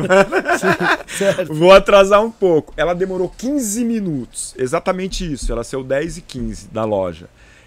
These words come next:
Speaker 1: Eu tinha escrito a, a, a, o refrão dessa música nesses quinze minutos. É...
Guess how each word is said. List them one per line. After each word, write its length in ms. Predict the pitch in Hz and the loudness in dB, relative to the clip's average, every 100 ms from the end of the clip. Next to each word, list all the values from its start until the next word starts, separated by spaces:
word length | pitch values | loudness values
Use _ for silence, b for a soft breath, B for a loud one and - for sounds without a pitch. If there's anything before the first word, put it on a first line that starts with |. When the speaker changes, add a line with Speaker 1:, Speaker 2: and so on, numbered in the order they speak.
| _ | _
Speaker 1:
Eu 140 | 127 | -4
tinha 160 | 143 160 | -4 -6
escrito 420 | 151 - 160 156 | -6 -8 -6 -4
a, 280 | 151 143 131 | -2 -2 -6
a, 600 | 120 120 117 113 110 107 | -10 -10 -12 -10 -12 -12
a, 40 | 107 | -12
o 100 | 117 | -10
refrão 340 | 131 131 135 127 | -10 -10 -12 -10
dessa 180 | 127 147 | -10 -10
música 280 | 135 - | -12 -12
nesses 280 | 123 113 123 | -14 -14 -18
quinze 260 | - 127 139 | -14 -12 -10
minutos. 460 | 143 113 98 - - B B B B | -10 -12 -12 -18 -20 B B B B
É... 600 | 98 104 107 107 104 104 | -10 -6 -4 -4 -4 -4